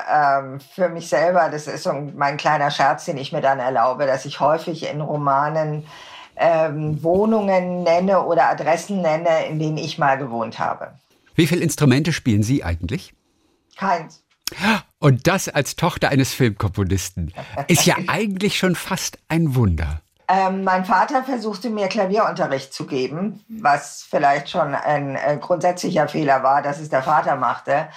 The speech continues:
Speaker 2: Mhm.
Speaker 1: Und ich konnte mir nie merken, welche Taste welche Note ist.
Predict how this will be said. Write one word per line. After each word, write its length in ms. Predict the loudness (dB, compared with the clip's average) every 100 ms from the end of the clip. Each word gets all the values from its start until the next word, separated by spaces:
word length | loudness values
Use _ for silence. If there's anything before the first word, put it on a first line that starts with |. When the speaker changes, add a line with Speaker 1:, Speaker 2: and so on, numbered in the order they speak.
| -4
Speaker 2:
Mhm. 380 | 0 0 0 0
Speaker 1:
Und 580 | 2 2 0 -2 -6 -6
ich 340 | -6 -6 -10
konnte 640 | -2 2 2 0 -4 -4
mir 760 | -4 -2 -2 2 2 4 2 0 -10 _
nie 340 | -6 -4 -2 -2
merken, 840 | 2 4 4 2 -2 -8 -6 -2
welche 380 | -2 -2 -4 -6
Taste 500 | 0 0 -2 -4 -2
welche 340 | -2 -2 -2
Note 360 | -2 -2 -2 -2
ist. 640 | -4 -6 -10 -14 -16 -20